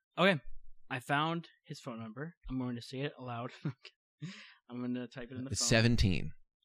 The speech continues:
Speaker 1: I think it is an Android phone. Which
Speaker 2: Guys, text "I know you, Bernard," uh, to the number seventeen and, um, see what comes.
Speaker 1: <laughs>
Speaker 2: Okay, speaking of just text from people,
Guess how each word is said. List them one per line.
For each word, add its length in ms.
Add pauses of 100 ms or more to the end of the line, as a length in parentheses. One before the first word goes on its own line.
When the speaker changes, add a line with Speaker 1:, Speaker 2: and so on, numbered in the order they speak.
(720)
Speaker 1:
I 100
think 340
it 120
is 180
an 80
Android 540
phone. 240
Which 140
Speaker 2:
Guys, 300
text 440
"I 160
know 240
you, 180
Bernard," 580
uh, 120
to 120
the 60
number 260
seventeen 840 (440)
and, 280
um, 540
see 120
what 120
comes. 220 (140)
Speaker 1:
<laughs> 140
Speaker 2:
Okay, 240 (220)
speaking 320
of 80
just 200
text 400 (100)
from 160
people, 380